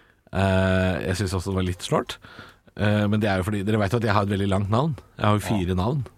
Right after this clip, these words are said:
Speaker 2: Mhm.
Speaker 1: Eh, men jeg bruker bare første og siste. Jeg sier jo bare Halvor Johansson.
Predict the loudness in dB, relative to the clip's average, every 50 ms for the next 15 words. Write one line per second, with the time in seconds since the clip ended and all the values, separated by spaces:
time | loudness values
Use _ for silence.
0 | _ _ _ _ _ _ _ _ _ _ -16 -16 -14 -16 -18 -20 -8 _ 0 0
1 | 2 2 2 2 2 2 2 0 0 -2 0 0 2 2 2 0 0 0 -2 -2
2 | -2 -2 -2 -2 -2 -2 -2 -2 -2 -2 -2 -2 0 0 0 0 0 -2 -2 -2
3 | -4 -4 -4 -6 -6 -8